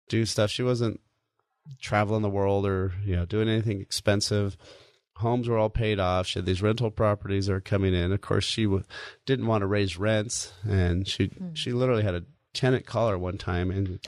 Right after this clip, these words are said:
Speaker 2: <laughs>
Speaker 1: she started crying because she just didn't wanna have to deal with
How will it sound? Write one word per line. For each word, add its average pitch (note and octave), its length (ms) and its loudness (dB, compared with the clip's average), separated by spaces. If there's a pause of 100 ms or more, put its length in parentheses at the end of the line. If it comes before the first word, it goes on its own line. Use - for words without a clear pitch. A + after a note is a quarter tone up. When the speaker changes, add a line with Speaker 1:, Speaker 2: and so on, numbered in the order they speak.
(140)
Speaker 2:
<laughs> - 200 -18
Speaker 1:
she - 140 -2
started G#2+ 380 2
crying A2+ 720 -2 (460)
because B2 300 4
she - 200 0
just A2 180 2
didn't A#2 240 0
wanna G#2 400 0 (180)
have G#2 220 2
to G#2+ 80 -2
deal G#2+ 240 2
with G#2 220 0